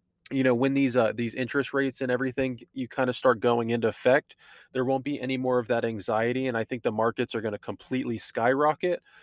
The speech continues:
Um, and again, the crypto regulation, once all that's finalized,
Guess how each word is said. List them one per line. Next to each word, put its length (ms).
Um, 240
and 100
again, 380
the 100
crypto 380
regulation, 760
once 240
all 200
that's 340
finalized, 720